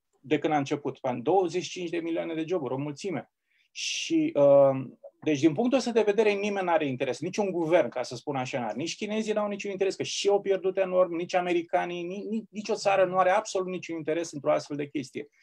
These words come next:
Uh, cei care produc virusurile, da, acum, cum să spun eu, în sensul că nu că au făcut ei ceva <laughs> intenționat, deci asta nu e nicio dovadă că ar fi făcut, dar, într-adevăr, ei acum o să facă bani, dacă,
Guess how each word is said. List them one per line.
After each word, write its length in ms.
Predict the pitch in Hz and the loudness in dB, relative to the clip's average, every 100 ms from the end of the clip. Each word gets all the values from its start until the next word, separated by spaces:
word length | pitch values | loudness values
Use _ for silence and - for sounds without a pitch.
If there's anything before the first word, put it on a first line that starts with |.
| _ _ _ | _ _ _
Uh, 340 | - 139 131 | 8 10 10
cei 160 | 127 202 | 8 6
care 220 | 226 233 | 8 6
produc 320 | - 196 226 | 6 4 2
virusurile, 680 | 185 233 277 - 277 285 - _ _ _ _ _ _ _ | 0 0 2 2 6 4 2 _ _ _ _ _ _ _
da, 460 | 135 180 381 381 143 | 2 6 8 8 8
acum, 540 | - 208 220 220 202 - | 6 2 0 0 -4 -6
cum 160 | 226 | -4
să 100 | 240 | -2
spun 260 | 233 - 185 | -2 -2 -2
eu, 60 | |
în 80 | 151 | -2
sensul 400 | 143 202 220 220 | 2 0 0 -4
că 380 | 220 214 208 202 - _ _ _ _ - - | 0 4 4 2 0 _ _ _ _ -20 0
nu 240 | 170 226 | 4 4
că 120 | 233 | 8
au 220 | 311 294 | 10 10
făcut 440 | 247 240 190 220 214 | 8 4 0 -2 -4
ei 380 | 147 156 196 147 | -6 -2 0 2
ceva 300 | 160 170 - 208 | 2 0 0 -2
<laughs> 20 | |
intenționat, 440 | 185 175 165 165 | 0 0 0 -2
deci 120 | 143 160 | -2 0
asta 220 | 190 208 | 0 0
nu 100 | 214 | 0
e 80 | 220 | -2
nicio 460 | 214 220 214 214 | -2 0 0 0
dovadă 460 | 185 208 214 233 165 | 2 4 6 4 4
că 100 | 165 | 4
ar 140 | 156 | 4
fi 80 | 139 | 4
făcut, 260 | 156 160 156 | 0 -2 2
dar, 120 | 175 | 4
într-adevăr, 460 | 196 226 247 285 214 | 4 4 6 6 6
ei 160 | 185 | 6
acum 320 | 196 - 220 262 | 6 6 0 0
o 80 | |
să 140 | 202 190 | -2 0
facă 260 | 202 208 | 0 0
bani, 260 | 233 262 196 | 0 0 2
dacă, 460 | 156 165 180 190 | 0 2 2 0